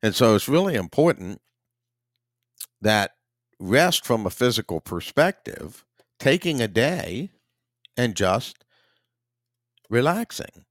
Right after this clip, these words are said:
Oh, it doesn't mean that you, you know, you can't get up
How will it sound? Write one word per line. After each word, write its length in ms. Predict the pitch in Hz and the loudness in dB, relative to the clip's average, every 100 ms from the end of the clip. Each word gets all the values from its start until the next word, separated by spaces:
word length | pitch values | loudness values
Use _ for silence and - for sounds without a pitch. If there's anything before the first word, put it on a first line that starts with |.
| _ _ _ _ _ _ _ _ _ _ _ - | _ _ _ _ _ _ _ _ _ _ _ -4
Oh, 200 | 202 - | -2 -2
it 140 | 82 - | -8 -2
doesn't 300 | 139 156 113 | -2 0 0
mean 260 | 117 113 | 0 0
that 220 | 107 92 113 | -2 -4 0
you, 400 | 101 87 82 - | 0 0 -6 -16
you 220 | - 120 | -10 -6
know, 100 | 87 | -6
you 200 | 101 120 | -4 -6
can't 280 | - 117 98 | -6 -6 -4
get 140 | 98 | -6
up 280 | 92 101 - | -4 -6 -8